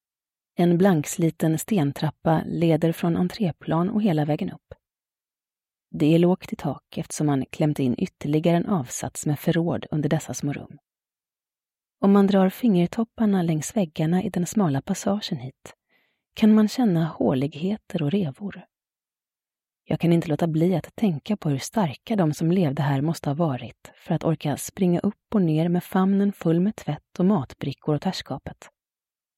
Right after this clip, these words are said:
Lekte någonsin herrskapsflickorna i dessa trappor? Kanske smög de olovandes hit. Det måste ha varit både spännande och skrämmande för dem att vistas i de trånga och mörka utrymmena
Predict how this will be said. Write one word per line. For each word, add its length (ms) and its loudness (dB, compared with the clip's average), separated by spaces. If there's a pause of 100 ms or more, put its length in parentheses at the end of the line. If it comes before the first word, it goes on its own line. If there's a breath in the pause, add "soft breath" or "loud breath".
(1040)
Lekte 460 2
någonsin 380 4
herrskapsflickorna 1040 -2
i 60 0
dessa 220 -2
trappor? 500 -14 (800)
Kanske 360 0
smög 340 0
de 160 0
olovandes 640 0
hit. 340 -10 (1120)
Det 80 0
måste 240 0
ha 40 -2
varit 180 0
både 160 0
spännande 540 2
och 80 0
skrämmande 540 2
för 220 0
dem 260 0
att 140 -2
vistas 460 -4
i 20 0
de 180 2
trånga 460 0
och 60 2
mörka 380 0
utrymmena 680 -2